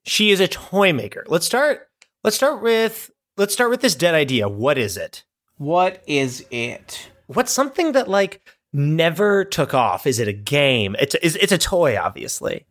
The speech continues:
Speaker 2: Mm-hmm. It's definitely a toy.
Speaker 1: <laughs> What is the worst toy you've ever had in your life, Jeff?
Speaker 2: Oh, the worst toy that I've ever had in my life.
Speaker 1: I have one.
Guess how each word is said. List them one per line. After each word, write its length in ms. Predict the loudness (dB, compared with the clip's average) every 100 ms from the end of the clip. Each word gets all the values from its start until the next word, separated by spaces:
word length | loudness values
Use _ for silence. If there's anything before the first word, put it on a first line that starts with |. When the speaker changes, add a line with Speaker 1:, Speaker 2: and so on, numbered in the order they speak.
| 0
Speaker 2:
Mm-hmm. 400 | 6 6 6 0 -18 _ _ _
It's 160 | -4 0
definitely 320 | 0 2 2
a 20 | 2
toy. 400 | 4 4 4 0 -6
Speaker 1:
<laughs> 80 | -2
What 200 | 0 2
is 160 | 0
the 120 | 0
worst 480 | 2 2 2 -2 -8
toy 300 | -2 2 2
you've 260 | 2 2 2
ever 200 | 0 0
had 240 | 2 2
in 60 | 2
your 120 | 2
life, 340 | 4 2 -2 -8
Jeff? 340 | -6 -6 -8 _ -2
Speaker 2:
Oh, 160 | 0 2
the 120 | 0
worst 440 | 0 -2 -2 -6
toy 260 | 0 0 0
that 160 | 0
I've 260 | 0 0 0
ever 300 | -2 0 -2
had 340 | 0 0 2 0
in 280 | -2 -2 0
my 280 | 4 4 4
life. 680 | 4 2 0 -6 -18 -20 _ _ _ _ -2
Speaker 1:
I 100 | 2
have 220 | 2 2
one. 280 | 2 0